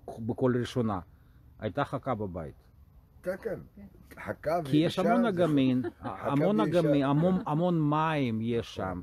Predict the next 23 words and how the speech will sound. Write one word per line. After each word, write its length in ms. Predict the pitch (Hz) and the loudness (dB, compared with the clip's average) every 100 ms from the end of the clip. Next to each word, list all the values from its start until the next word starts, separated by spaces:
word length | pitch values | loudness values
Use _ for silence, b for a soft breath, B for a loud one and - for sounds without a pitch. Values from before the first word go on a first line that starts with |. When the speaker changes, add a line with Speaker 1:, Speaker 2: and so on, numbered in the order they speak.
| 78 | -10
Speaker 1:
אתה 80 | 120 | -4
יודע, 140 | 123 | -2
לא 180 | 120 180 - | 0 0 0
כנרת 360 | 156 147 131 | 0 2 0
אחת 280 | 127 131 123 | -2 -4 0
מסכנה 400 | 127 - 127 127 | -2 0 0 0
כמו 200 | 123 120 | 0 -2
אצלנו. 480 | 117 120 117 131 160 b b b b | -2 -2 0 0 -2 b b b b
אתה 120 | - 113 | -4 -4
יוצא 240 | 120 160 | 0 0
מהבית 640 | 151 139 127 147 143 - | 0 0 0 0 -2 -4
עשרים 400 | 139 120 139 139 | -6 -4 -2 0
מטר, 240 | 147 139 123 | 0 0 -2
יש 120 | 117 | -2
לך 160 | 117 | -4
איזשהו, 500 | 117 104 120 110 107 107 | -4 -4 -2 -2 0 -2
Speaker 2:
נכון. 120 | 107 | -2
Speaker 1:
לא 60 | |
יודע, 180 | 113 98 | -4 -4
שלולית 420 | 90 123 120 113 | -2 0 2 0
עם 120 | 107 101 | -2 -4
הדגים. 360 | 98 95 92 - b b b b b b - 69 | -6 -6 -8 -12 b b b b b b -20 -8
אה, 180 | 104 | -4